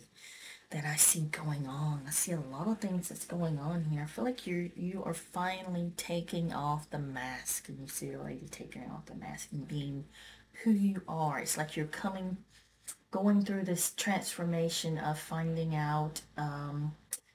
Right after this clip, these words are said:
exactly, um, where you do belong and where you don't belong. It's like you are cleaning house. And it's gonna set you on a new path too. So the challenges, the,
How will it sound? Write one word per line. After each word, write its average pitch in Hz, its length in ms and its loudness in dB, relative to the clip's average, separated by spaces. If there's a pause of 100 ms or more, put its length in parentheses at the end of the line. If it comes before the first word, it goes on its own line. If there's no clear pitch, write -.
(120)
exactly, 156 960 2 (720)
um, 202 720 4 (220)
where 233 280 6
you 254 360 6
do 226 160 6
belong 311 720 4
and 220 180 8
where 208 140 6
you 190 400 2
don't - 380 0
belong. 123 680 -6
It's - 220 -2
like 175 340 -8
you 196 140 0
are 160 180 0
cleaning 180 600 0
house. - 840 2 (880)
And 285 380 4
it's 214 220 2
gonna 208 200 4
set - 380 2
you 202 140 2
on 190 180 -2
a 190 60 0
new 175 400 2
path 180 560 -2
too. 139 540 2 (340)
So - 180 0
the 185 120 -2
challenges, 170 1080 2
the, 127 300 -6